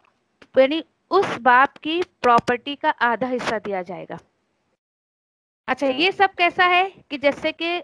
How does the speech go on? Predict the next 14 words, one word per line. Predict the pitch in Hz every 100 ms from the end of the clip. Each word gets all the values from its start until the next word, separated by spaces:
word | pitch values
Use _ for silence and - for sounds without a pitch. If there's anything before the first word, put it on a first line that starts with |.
| - -
अगर | 247 320 392
उसने | 311 285 302
कोई | 311 311
वसीयत | 277 254 262 269 277 -
की | 285
है | 302
तो | 311 320
वन | 208 247 320
थर्ड | - 294
पार्ट | - 247 262
पहले | - 262 285
निकाल | 269 247 233 254
दिया | 269 262
जाएगा। | 262 254 320